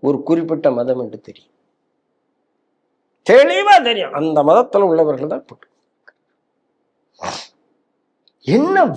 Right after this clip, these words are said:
வன்மம் இருந்தா அது நடக்கும். ஆகையினால எப்படியாவது தமிழ்நாட்டை பிரித்து, தமிழ்நாடு தனி நாடு, தனி நாடு நடக்கவே நடக்காது சார். எத்தனை வருஷமா நீங்க பண்ணிட்டு இருக்கீங்க? அந்த கோரிக்கையெல்லாம் கைவிட்டு பல காலம் ஆச்சு.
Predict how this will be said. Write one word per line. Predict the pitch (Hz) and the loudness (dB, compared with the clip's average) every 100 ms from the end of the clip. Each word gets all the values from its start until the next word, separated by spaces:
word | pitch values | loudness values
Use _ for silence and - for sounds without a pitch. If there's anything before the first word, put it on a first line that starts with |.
| 120 | 0
வன்மம் | 208 330 370 320 | 0 2 2 2
இருந்தா | 277 285 254 | 2 0 0
அது | 196 | -2
நடக்கும். | 175 156 165 160 _ _ _ _ _ _ _ _ _ | -6 -8 -14 -20 _ _ _ _ _ _ _ _ _
ஆகையினால | - 277 294 320 320 226 247 | 2 4 6 4 4 4 2
எப்படியாவது | 277 - 339 339 339 339 285 | 0 -2 2 4 6 4 4
தமிழ்நாட்டை | 285 294 302 294 294 269 | 2 4 4 4 2 2
பிரித்து, | 247 254 240 233 240 | 2 0 2 2 2
தமிழ்நாடு | 269 294 285 269 247 | 2 4 4 2 4
தனி | 277 294 | 2 4
நாடு, | 269 247 240 | 4 4 2
தனி | 262 302 | 0 2
நாடு | 277 254 233 226 - - _ _ _ _ _ | 4 4 2 -2 -6 -20 _ _ _ _ _
நடக்கவே | 127 147 190 220 - _ - 202 285 | -6 -4 -4 -6 -12 _ -2 4 4
நடக்காது | 262 170 151 143 127 | 2 -2 -6 -8 -10
சார். | - 131 _ _ _ _ _ _ - | -14 -20 _ _ _ _ _ _ -4
எத்தனை | 143 - 185 185 | -4 -2 0 2
வருஷமா | 156 160 185 180 | 0 0 -2 -2
நீங்க | 156 131 | -6 -8
பண்ணிட்டு | 131 131 123 | -8 -10 -12
இருக்கீங்க? | 117 110 - _ _ _ _ _ _ _ _ _ _ _ _ - | -18 -20 -20 _ _ _ _ _ _ _ _ _ _ _ _ -6
அந்த | 156 147 - | -4 -2 -2
கோரிக்கையெல்லாம் | 180 214 180 160 170 180 | 0 2 2 0 0 0
கைவிட்டு | 156 160 165 | -2 -4 -6
பல | 156 135 | -6 -4
காலம் | 147 151 165 | -4 -4 -6
ஆச்சு. | 139 - - | -12 -16 -20